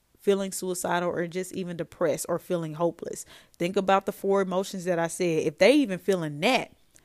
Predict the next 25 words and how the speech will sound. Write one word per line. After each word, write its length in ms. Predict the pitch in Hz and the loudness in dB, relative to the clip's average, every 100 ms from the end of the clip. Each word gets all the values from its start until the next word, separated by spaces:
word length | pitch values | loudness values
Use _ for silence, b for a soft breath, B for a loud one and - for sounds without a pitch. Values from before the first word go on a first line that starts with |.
| b _ | b _
then 460 | 190 175 170 165 160 | 2 4 2 -2 -2
you 180 | 202 220 | 0 2
need 200 | 202 190 | 0 -4
to 100 | 175 | -6
be 120 | 175 | -6
comforting 480 | - 190 170 160 151 | -6 -8 -6 -10 -8
them. 220 | 139 156 | -10 -4
Like, 220 | 156 151 | -2 -2
even 240 | 196 233 262 | -4 -2 -2
if 120 | 262 | 2
my 120 | 233 | 0
friends 300 | - 226 214 | 0 -6 -4
say 160 | 208 202 | -2 -2
that 180 | 190 | -2
they're 320 | 190 185 180 - | -2 0 0 -2
anxious 400 | 202 - - - | -6 -8 -10 -6
or 80 | 170 | -6
they 100 | 170 | -4
have 180 | 180 175 | -4 -6
anxiety, 560 | 156 160 170 156 156 | -4 0 0 -2 -6
yeah, 260 | 185 311 339 | -2 2 4
I 120 | 311 | 4
get 220 | 233 226 | 2 0
it. 80 | - | 0
Anxiety 680 | 240 220 262 262 - 240 | -2 0 2 2 0 -4